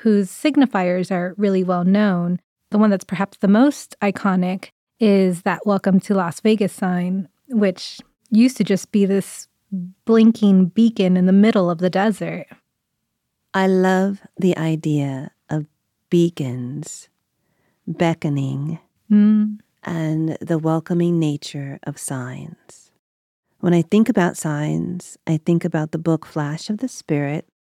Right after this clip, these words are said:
Speaker 2: one of my favorite
Speaker 1: Mm.
Speaker 2: books by historian Robert Farris Thompson.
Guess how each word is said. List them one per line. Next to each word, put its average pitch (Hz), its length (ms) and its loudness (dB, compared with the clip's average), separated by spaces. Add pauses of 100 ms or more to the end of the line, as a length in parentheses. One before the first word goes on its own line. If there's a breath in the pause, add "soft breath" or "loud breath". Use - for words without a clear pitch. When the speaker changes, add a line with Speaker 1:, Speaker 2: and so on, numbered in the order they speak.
Speaker 2:
one 175 160 2
of 175 80 4
my 160 300 4
favorite 160 460 0
Speaker 1:
Mm. 147 240 2
Speaker 2:
books - 280 -6
by 143 300 -2
historian 156 720 0
Robert 143 340 -4
Farris 151 720 -4
Thompson. 143 720 -2